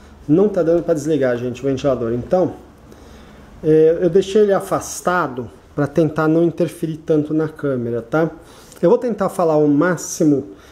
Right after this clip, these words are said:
possível perto, gente. Então, vamos lá. <clears throat> Eu recebi uma pergunta, ah, muito importante, na minha opinião, porque isso acontece com algumas pessoas, ah,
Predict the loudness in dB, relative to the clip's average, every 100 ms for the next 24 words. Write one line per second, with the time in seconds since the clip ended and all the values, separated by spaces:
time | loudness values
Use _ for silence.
0 | -20 -16 -8 -8 -2 0 2 -2 0 2
1 | 2 -2 -10 -8 -6 -6 -6 -2 0 2
2 | 2 0 -2 -14 -20 -20 -20 -4 2 2
3 | 2 0 0 0 -2 0 0 2 2 0
4 | -4 0 0 0 -6 -18 -20 _ _ _
5 | _ -20 -20 -20 -16 -4 0 2 2 2
6 | 2 2 0 -4 -2 -4 0 0 0 -4
7 | -16 -18 -8 -2 0 0 0 0 2 0
8 | -2 -4 -4 -2 -2 0 -2 -2 -8 -18
9 | -20 -20 -20 -20 -20 -4 -2 0 0 -2
10 | -2 -4 -2 2 4 2 0 -6 0 2
11 | 2 -2